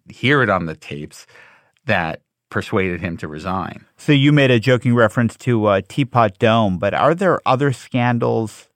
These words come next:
Speaker 2: scandals other than Watergate that you think provide insight or relevant comparisons or just kinda help us get where this might be going?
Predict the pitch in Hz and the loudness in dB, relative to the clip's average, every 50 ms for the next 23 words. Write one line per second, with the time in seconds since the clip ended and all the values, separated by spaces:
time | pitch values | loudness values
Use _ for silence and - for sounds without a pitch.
0 | _ _ - - - 170 180 156 139 104 117 127 117 135 127 143 139 120 120 107 | _ _ -10 -2 0 2 2 2 2 0 2 2 2 2 2 2 0 0 0 0
1 | 104 95 98 98 101 107 113 117 113 113 120 113 110 110 107 98 - _ - 95 | -2 0 2 2 2 4 4 2 0 0 0 0 0 0 -2 -4 -6 _ -8 -8
2 | - - 95 101 107 104 - - - 107 101 95 95 - - - _ _ _ _ | -6 -6 -4 -4 -4 -4 -4 -4 -4 -2 -2 -2 -4 -6 -12 -20 _ _ _ _
3 | - 127 101 98 95 95 98 101 101 92 - - 101 107 107 117 113 - - - | -6 -4 0 2 2 2 2 0 -2 -4 -6 -6 -4 -2 0 0 -2 -4 -4 0
4 | 113 107 101 98 101 98 95 92 87 78 82 98 104 104 101 101 110 110 104 - | 2 2 2 2 2 0 -2 -2 -4 -4 -6 -8 -6 -2 -2 0 0 -2 -4 -4
5 | 98 98 101 - 110 98 - 101 98 98 98 98 - - 107 101 90 92 95 90 | -6 -8 -6 -6 -8 -8 -4 0 0 0 0 0 -4 -6 -6 -6 -6 -6 -8 -8
6 | - 98 92 - - 151 - - 196 175 156 120 110 127 131 123 - 123 113 - | -8 -8 -8 -8 -12 -14 -8 -4 -2 -2 -2 0 -2 -2 -2 -2 -2 -4 -4 -4
7 | - 113 107 98 104 107 107 104 98 - - _ _ _ _ _ _ _ _ _ | -10 -12 -10 -4 0 2 2 2 0 -4 -10 _ _ _ _ _ _ _ _ _
8 | - 117 120 113 101 110 98 - - 113 101 95 - - 92 92 101 92 90 85 | -2 0 0 2 2 0 -4 -2 -2 -2 -2 -2 -6 -8 -8 -4 -4 -4 -4 -4
9 | - - - | -8 -10 -14